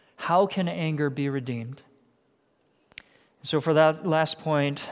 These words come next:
uh, let's look at how anger can be, uh, redeemed. Now, really, it's, it, it, it, Jesus gets really interesting here. So let me read for you,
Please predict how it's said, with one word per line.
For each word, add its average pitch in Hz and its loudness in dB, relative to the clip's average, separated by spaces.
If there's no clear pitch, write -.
uh, 135 -2
let's 139 -2
look 165 0
at 151 4
how 147 0
anger 143 -2
can 131 -10
be, 120 -8
uh, 120 -12
redeemed. 117 -14
Now, 156 6
really, 170 6
it's, 160 2
it, - -10
it, 185 -4
it, 180 -4
Jesus 185 -2
gets 165 -4
really 185 2
interesting 165 -4
here. 131 -4
So 120 -2
let 160 0
me 190 0
read 190 -2
for 151 -4
you, 135 0